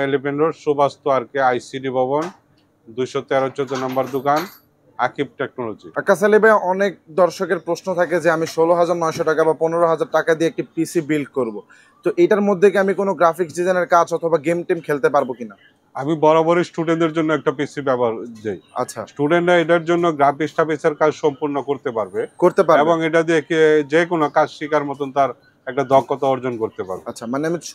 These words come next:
Speaker 2: ষোলো হাজার নয়শো টাকার এই
Speaker 1: ষোলো হাজার নয়শো
Speaker 2: পিসিটার
Speaker 1: টাকা।
Speaker 2: মধ্যে মানে মোটামুটি অ্যাভারেজ লেভেলের কাজগুলো
Speaker 1: জি।
Speaker 2: করতে পারবে। আচ্ছা, নেক্সট আমাদেরকে কোনটা দেখাবেন?
Speaker 1: নেক্সট হচ্ছে গিয়ে আপনার, আহ, বিশ হাজার নয়শো টাকা।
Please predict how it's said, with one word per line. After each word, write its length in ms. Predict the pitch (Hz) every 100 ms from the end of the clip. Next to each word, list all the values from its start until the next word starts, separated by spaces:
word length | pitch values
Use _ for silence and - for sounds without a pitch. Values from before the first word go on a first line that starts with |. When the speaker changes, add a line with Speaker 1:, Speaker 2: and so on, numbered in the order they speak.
| 156
Speaker 2:
ষোলো 260 | - 160 180
হাজার 240 | 175 170
নয়শো 300 | 180 165 160
টাকার 320 | 165 165 180 180
এই 40 |
Speaker 1:
ষোলো 120 | 156 147
হাজার 140 | 135 135
নয়শো 120 | 127
Speaker 2:
পিসিটার 240 | 170 -
Speaker 1:
টাকা। 100 | 110
Speaker 2:
মধ্যে 260 | - - 190 196 - - _ _
মানে 100 | 170
মোটামুটি 460 | 170 175 196 208 208
অ্যাভারেজ 300 | 190 175 190 175
লেভেলের 300 | 190 190 185
কাজগুলো 400 | 165 143 180 214 220
Speaker 1:
জি। 120 | 131 104
Speaker 2:
করতে 240 | 180 - 160
পারবে। 280 | 123 95 98 _ _ -
আচ্ছা, 140 | - 123
নেক্সট 320 | 170 180 208
আমাদেরকে 340 | 190 180 185
কোনটা 240 | 175 - 147
দেখাবেন? 480 | 127 113 101 123
Speaker 1:
নেক্সট 200 | 156 -
হচ্ছে 220 | 175 156 165
গিয়ে 100 | 170
আপনার, 560 | 160 175 165 147 156
আহ, 80 | 165 160 147 147 135
বিশ 300 | 131 151 180
হাজার 220 | 170 170
নয়শো 280 | 156 135 147
টাকা। 300 | 120 92